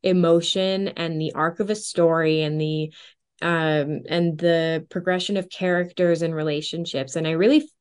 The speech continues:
I really feel that. And that's what really drives my passion in my work as well. So when I do a documentary. I enjoy doing it. It's fun. It's good. But when I have a great story with great characters and great emotions and,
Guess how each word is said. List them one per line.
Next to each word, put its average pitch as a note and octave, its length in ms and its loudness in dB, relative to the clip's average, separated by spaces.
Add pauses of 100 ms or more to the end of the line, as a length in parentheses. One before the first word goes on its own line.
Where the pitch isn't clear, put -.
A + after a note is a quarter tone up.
(120)
I F#3 100 2
really A3+ 460 2
feel F3+ 460 0
that. G#3+ 440 -4 (420)
And F#3 240 0
that's F3+ 280 0
what A3+ 140 2
really E3+ 440 0
drives D#3+ 680 -4
my D#3 420 -2 (180)
passion D#3 580 -4
in D#3+ 240 0
my D3 140 -2
work C#3+ 340 -4
as D#3 160 -2
well. B2 320 -4
So G3+ 260 4
when F#3 580 4 (380)
I G3 100 4
do G#3 140 6
a G3+ 60 6
documentary. F3 1040 0 (300)
I A3 100 -2
enjoy B3+ 340 2
doing A3 300 2
it. A3 260 -4
It's - 260 -10
fun. G3 360 0
It's - 240 -6
good. F3+ 500 2 (300)
But F3+ 140 6
when F#3+ 160 2
I F#3+ 140 0
have A3 180 0
a G#3+ 60 2
great F3+ 400 -2
story F3 600 -2
with D3+ 240 -4
great F3+ 260 -4
characters F3+ 600 -2
and D#3 160 -4
great F3 240 4
emotions F3 880 -2
and, D#3 380 -4